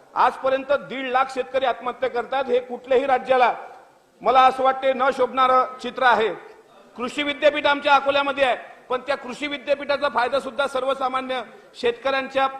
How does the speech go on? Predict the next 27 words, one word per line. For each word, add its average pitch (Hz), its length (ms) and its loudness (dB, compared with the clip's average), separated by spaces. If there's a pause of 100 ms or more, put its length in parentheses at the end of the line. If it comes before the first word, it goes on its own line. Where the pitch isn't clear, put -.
फारशा 240 440 0
हिताच्या 254 580 -4
दृष्टिकोनातून 254 580 -4
होताना 254 300 -6
दिसत 262 320 -4
नाही. 247 180 -4 (480)
समृद्धी 269 840 -6
महामार्गावरच्या 254 840 2
मॉलचा 254 400 2
मगा 269 200 0
विषय 262 240 -2
निघाला. 254 380 0 (300)
माझी 202 220 0
प्रामुख्यानं, 269 680 0 (300)
अ, 190 200 6
मंत्री 220 300 -2
महोदयांना 269 340 0
विनंती 262 380 -4
आहे 233 140 0
की 226 200 -14
या 262 160 0
समृद्धी 254 400 -4
महामार्गावर 254 580 0
भविष्यात 233 380 -2
जे 269 140 -4
मॉल 254 240 2
होतील, 240 300 0